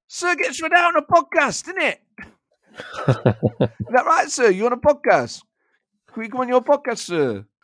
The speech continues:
Speaker 1: So now it's called Man Checks a City.
Speaker 2: That's it then, is it?
Speaker 1: Yeah.
Speaker 2: So you're looking for a city, are you?
Speaker 1: Well, you got to tell me and I'm gonna Google it.
Speaker 2: I want you to Google the city of Tromso.
Speaker 1: What?
Speaker 2: T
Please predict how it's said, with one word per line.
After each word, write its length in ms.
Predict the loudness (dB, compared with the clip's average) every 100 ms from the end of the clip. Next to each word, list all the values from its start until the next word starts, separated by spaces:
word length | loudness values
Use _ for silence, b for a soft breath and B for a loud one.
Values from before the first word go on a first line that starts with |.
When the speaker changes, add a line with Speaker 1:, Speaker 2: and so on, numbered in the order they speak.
| _
Speaker 1:
So 140 | 2
now 140 | 4
it's 80 | 4
called 180 | 2 2
Man 180 | 2 0
Checks 280 | -4 -8 -10
a 60 |
City. 460 | -10 -10 -8 -12 -12 _
Speaker 2:
That's 240 | -4 0 0
it 120 | 0
then, 160 | 0 0
is 120 | 0
it? 180 | -2 -4 _ _ _ _ _ _
Speaker 1:
Yeah. 340 | 0 2 0 -4 _ _ _ _ -6
Speaker 2:
So 120 | 0
you're 140 | 2
looking 260 | 2 0 0
for 100 | 2
a 60 |
city, 320 | 2 0 0 0
are 100 | 2
you? 140 | 0 -2 _ _ _ _
Speaker 1:
Well, 100 | -4
you 100 | -2
got 180 | 0 0
to 40 | 0
tell 160 | -2
me 100 | 0
and 80 | -4
I'm 100 | -4
gonna 160 | -4 -4
Google 300 | -6 -4 -6
it. 140 | -8 -2
Speaker 2:
I 80 |
want 200 | 0 0
you 80 | -2
to 160 | -2 0
Google 360 | 2 2 2 0
the 80 |
city 380 | 0 -2 -2 -2
of 200 | -4 -6 -6
Tromso. 720 | 0 0 0 -2 -4 -4 -6 _ _ _ _ _ _ _ _ _
Speaker 1:
What? 540 | 2 2 2 -4 -8 _ _ _ _ _ _ _ _ _ _
Speaker 2:
T 240 | -4 -4